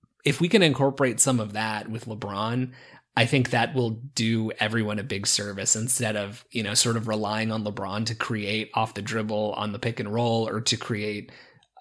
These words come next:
you know, out of the post. Because like you said, he's just, like,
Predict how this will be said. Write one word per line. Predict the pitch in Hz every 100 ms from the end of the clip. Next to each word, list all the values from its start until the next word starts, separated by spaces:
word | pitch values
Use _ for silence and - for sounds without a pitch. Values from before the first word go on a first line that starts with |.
| - -
you | 117
know, | 104
out | 104 107
of | 98
the |
post. | - 135 120 110 - -
Because | 120 110
like | 113 113
you |
said, | 104 110 117
he's | 123 110
just, | 117 123
like, | 107 -